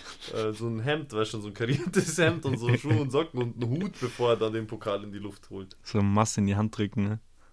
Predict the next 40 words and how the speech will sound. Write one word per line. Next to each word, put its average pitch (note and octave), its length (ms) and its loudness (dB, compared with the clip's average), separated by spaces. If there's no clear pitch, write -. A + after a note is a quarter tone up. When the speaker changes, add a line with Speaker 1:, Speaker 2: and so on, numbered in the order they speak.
Speaker 1:
Ja. G2+ 340 -10
Speaker 2:
Und G#2+ 140 2
ab G#2+ 160 2
geht's. - 400 -2
Speaker 1:
Naja, A2+ 260 0
gut, A2+ 460 -6
beim, A#2 140 2
beim A#2+ 200 0
Torwart E3 300 0
sind D3+ 140 -8
wir D3+ 40 -6
uns C3+ 100 -8
schon C3 120 -6
mal B2 80 -2
nicht B2 160 -4
einig. F3+ 420 -6
Speaker 2:
Mhm. B2 320 0
Speaker 1:
Was A#2 220 -4
ja A#2+ 80 -4
nicht A#2 160 -8
schlimm E3 240 -6
ist. F#3 180 -8
Top F#3 240 0
junger D#3 320 2
Spieler. G2 460 -6
Und A2+ 120 -4
jetzt F3+ 200 0
wird's A#2+ 100 -8
spannend. G2+ 500 -2
Hast D3+ 180 -2
du F#3 60 -8
gesehen, F#3 280 -2
wen F3+ 140 -6
die C#3+ 80 -6
fifa G#3 260 -8
ausgezeichnet A3 680 -6
hat? C4 240 -10
Speaker 2:
Irgendwen A#2 340 6
von G#2 180 0
Argentinien. G2+ 600 0